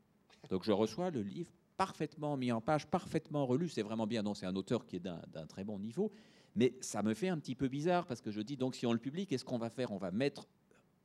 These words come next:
le nom, euh, la marque de l'éditeur et puis essayer de le défendre. Mais le travail créatif, il est déjà complètement construit, il est complètement bouclé. Ça peut donner des œuvres de génie, hein, comme celle de Chris Ware. Mais Chris Ware, c'est des fichiers, ouais, fichiers P D F bouclés haute définition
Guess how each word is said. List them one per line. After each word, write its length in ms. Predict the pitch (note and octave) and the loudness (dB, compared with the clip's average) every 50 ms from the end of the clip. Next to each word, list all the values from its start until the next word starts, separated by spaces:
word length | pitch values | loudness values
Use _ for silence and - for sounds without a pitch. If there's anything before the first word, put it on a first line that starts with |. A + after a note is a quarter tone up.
| - _ | -20 _
le 180 | - F#2 E2+ E2 | -4 -2 0 2
nom, 400 | F2 A2 A#2+ B2+ C3 G#2 E2+ E2+ | 4 4 4 4 4 0 0 -2
euh, 100 | - - - - | -6 -6 -8 -8
la 100 | F2+ F2+ | -8 -6
marque 420 | F2 G2+ A#2+ C3+ C3 - - - - | -4 -4 -4 -4 -8 -12 -18 -12 -6
de 160 | E2+ E2 E2 | -4 -4 -2
l'éditeur 500 | D#2+ E2 D#2+ D#2+ - - - F#3+ G#3 - | -2 -4 -4 -6 -8 -6 -4 -4 -2 -2
et 60 | G#2+ | -6
puis 140 | - - G#2 | -4 -4 -4
essayer 240 | F#2+ - - C#3 C3+ | -4 -2 -4 -2 0
de 80 | C#3 | 0
le 80 | C3 A#2+ | -2 0
défendre. 500 | A2+ B2+ C3 B2+ - A#2 A2 A2 G2 - - | 0 -4 -4 -4 -6 -6 -6 -6 -8 -8 -6
Mais 160 | G#2 G#2+ A2 | -2 -2 0
le 100 | A2 A2 | 0 0
travail 540 | A2 - - C#3 D3 C3 D3 D3+ D3+ C3+ B2 - - - _ _ | -2 -4 -4 -4 -2 0 2 4 4 4 2 0 -6 -18 _ _
créatif, 540 | _ - C3+ B2+ A#2+ B2 - - G#3+ G#3 - | _ -2 0 0 0 -2 -2 -6 -8 -8 -6
il 80 | A2+ G#2 | -6 -6
est 60 | G2 | -2
déjà 360 | G2+ C3+ C3+ B2+ C#3+ E3 D#3+ - _ _ _ _ | -2 -2 -2 0 -2 -4 -6 -6 _ _ _ _
complètement 520 | - C4+ C4+ - G#3+ G3 G#3 G3 F#3 F3+ | 2 4 6 8 6 6 6 4 2 2
construit, 420 | F3+ - E3+ D3 - - - G3 | 2 0 -4 -4 -4 -6 -2 0
il 40 | E3 | 0
est 60 | C3+ | 0
complètement 500 | - - C#3 C3 C#3+ - - - C#3 C3 | 0 -2 -2 -2 -2 -2 -2 -4 -4 -2
bouclé. 320 | B2+ D#3 - - A3+ F#3 - - - - - - - - _ _ | -2 -4 0 2 2 2 2 0 -8 -20 -20 -20 -20 -20 _ _
Ça 220 | - - - B2+ A2 | -8 -4 -2 0 4
peut 120 | - D3 | 4 6
donner 220 | B2+ A#2+ A2 B2 A#2 | 8 8 6 6 6
des 220 | G#2+ G#2 G2+ G#2 | 4 4 6 4
œuvres 100 | G2 F#2 | 4 4
de 140 | F2+ F#2 F2+ | 4 2 0
génie, 340 | G2 C3 D#3 G3 G#3 D3 A2+ | 2 0 0 2 2 2 0
hein, 80 | A2 | 0
comme 160 | A2 A2 F#2+ | 0 -2 -2
celle 200 | F#2 - G#2 F#2+ | 0 0 0 2
de 80 | F2+ F2 | 2 0
Chris 260 | E2 - - F2 - - - | -2 -2 -6 -10 -10 -6 -2
Ware. 260 | C#3+ D3+ E3+ F#3+ F#3 F#3+ - - - _ - | 0 0 2 0 0 -4 -10 -18 -20 _ -14
Mais 80 | - - | -14 -14
Chris 260 | - - - - - - | -12 -12 -12 -12 -6 -4
Ware, 240 | C#3+ D#3 F#3+ F#3+ - | -2 -2 -2 -2 -4
c'est 120 | - - | -6 -8
des 120 | E2+ D#2+ D#2 | -8 -8 -10
fichiers, 720 | - - G#2 - - - - - D3 D3+ D#3 D3+ - - - - - - - - - | -8 -8 -8 -8 -8 -10 -4 0 2 2 2 2 0 -4 -12 -20 -20 -16 -14 -10 -6
ouais, 200 | - B2 B2+ - | -2 -2 -2 -2
fichiers 320 | - - G#2 - - A#2+ A2 | -4 -8 -12 -6 -4 -4 -2
P 160 | - - G#2 | 0 0 2
D 240 | F#2 F#2 G#2+ A2 G#2 | 4 4 4 2 2
F 60 | - | -2
bouclés 420 | E2 G2 G2+ - - A2+ A#2 A2+ - | -8 -10 -10 -6 0 2 2 2 2
haute 160 | G#2+ G2 E2+ | 0 -2 -2
définition 720 | D2+ E2+ E2+ - - - E3+ - - - - F3 G3 A3 | -4 -8 -8 -8 -10 -8 -8 -8 -8 -6 -2 0 0 0